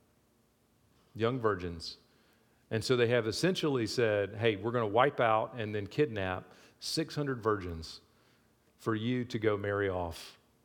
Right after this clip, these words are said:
and start your tribe again." So I want, let's just pause there. Let's think about verses two through four and think about their actions. So after they've got done meeting with God, the plan they concoct that supposedly is filled with godly wisdom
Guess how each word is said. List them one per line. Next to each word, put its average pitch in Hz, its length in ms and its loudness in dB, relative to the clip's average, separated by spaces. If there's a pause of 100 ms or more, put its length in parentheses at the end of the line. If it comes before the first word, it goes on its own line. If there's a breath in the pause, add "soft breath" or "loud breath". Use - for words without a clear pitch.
and 92 260 -6
start 110 280 -2
your 95 80 -8
tribe 90 340 -6
again." 82 220 -10 (800)
So - 140 6
I 156 80 6
want, 214 200 6 (120)
let's 180 180 6
just 214 180 -2
pause 151 300 6
there. 113 80 0
Let's 156 200 6
think 220 180 4
about 185 260 6
verses 160 340 4
two 196 220 2
through 220 260 4
four 120 440 6 (280 loud breath)
and 131 120 2
think 170 180 2
about 160 280 6
their 147 120 4
actions. 117 400 2
So 151 140 6
after 185 420 6
they've 208 160 8
got 160 240 4
done 147 240 0
meeting 185 320 2
with 151 160 4
God, 101 440 2 (1120 loud breath)
the 139 100 8
plan 208 440 4
they 240 100 10
concoct 180 640 4
that 143 100 0
supposedly 175 840 6 (180 loud breath)
is 151 160 4
filled 214 460 8
with 175 180 4
godly 156 400 6
wisdom 107 540 -2